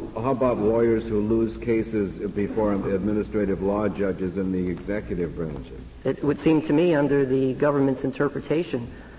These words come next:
Speaker 2: uh, that ten oh one applies to those situations as
Speaker 1: And,
Speaker 2: well.
Speaker 1: but,
Speaker 2: But
Speaker 1: uh, un-, under your interpretation, it would too, would it not?
Speaker 2: Yes. Uh,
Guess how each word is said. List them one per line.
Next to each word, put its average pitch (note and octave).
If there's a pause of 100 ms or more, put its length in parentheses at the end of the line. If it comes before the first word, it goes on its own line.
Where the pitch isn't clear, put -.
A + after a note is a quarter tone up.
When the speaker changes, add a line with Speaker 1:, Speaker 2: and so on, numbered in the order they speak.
(160)
Speaker 2:
uh, B2
that -
ten D3
oh D3
one C#3+
applies C#3
to -
those D3
situations C3
as A#2+
Speaker 1:
And, A#2
Speaker 2:
well. C#3+
Speaker 1:
but, C3
Speaker 2:
But -
Speaker 1:
uh, A#2+
un-, B2+
under B2+
your C3
interpretation, A2
it G#2
would G2+
too, D3+ (160)
would E2+
it C#2+
not? F2+ (380)
Speaker 2:
Yes. D3+ (120)
Uh, -